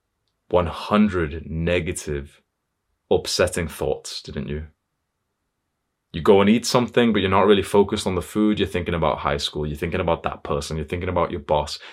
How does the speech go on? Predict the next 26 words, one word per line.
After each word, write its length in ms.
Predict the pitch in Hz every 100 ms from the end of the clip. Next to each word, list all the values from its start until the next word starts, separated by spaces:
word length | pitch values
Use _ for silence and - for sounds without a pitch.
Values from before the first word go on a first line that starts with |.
| -
You're 100 | -
thinking 180 | 92 92
about 160 | 90
the 60 | 87
fact 280 | - 80 -
that 80 |
you 100 | 85
hate 240 | 76 78 -
your 100 | 85
life, 280 | 76 80 -
that 80 |
you 120 | 90 87
reset 360 | 85 - -
your 100 | 90
nofap 420 | 82 76 - -
tre-, 260 | - 82 -
streak, 340 | - - 76
that 120 | 90 -
you're 120 | 98
lonely, 420 | 87 78 78 82
that 140 | 76
you 80 | 90
don't 160 | 92 90
have 120 | 85
a 40 |
girlfriend. 640 | 78 73 73 73 71 73